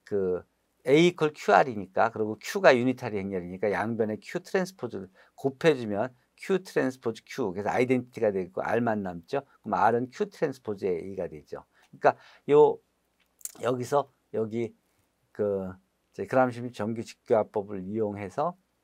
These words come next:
Q를 먼저 구하고 그 다음에 그 Q를 A에다, Q 트랜스포즈를 A에 곱해서 R을 구하면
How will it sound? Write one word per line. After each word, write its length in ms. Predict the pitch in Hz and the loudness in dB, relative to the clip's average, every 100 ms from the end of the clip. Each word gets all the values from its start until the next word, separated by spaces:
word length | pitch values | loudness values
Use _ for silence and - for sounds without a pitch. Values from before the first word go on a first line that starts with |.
| _ | _
Q를 400 | - 220 208 165 | -4 0 2 2
먼저 360 | 101 101 104 98 | 2 2 0 -4
구하고 680 | - 90 87 92 - 170 _ _ | -6 -8 -8 -8 -8 -8 _ _
그 100 | - | -4
다음에 420 | 110 104 98 101 101 | 2 2 2 -4 -10
그 140 | - - | -12 -18
Q를 580 | - 220 180 143 160 - | -4 -2 2 2 0 -2
A에다, 440 | 107 107 98 98 - - | 0 0 0 -2 -6 -8
Q 180 | 180 | -6
트랜스포즈를 540 | 180 202 190 190 123 98 | -2 -2 -2 -4 -4 -2
A에 180 | 101 101 | 0 -2
곱해서 460 | - - 95 92 | -4 -8 -6 -4
R을 480 | 82 87 110 107 104 | -4 0 0 0 -4
구하면 560 | - 95 87 90 98 143 | -8 -12 -10 -10 -8 -10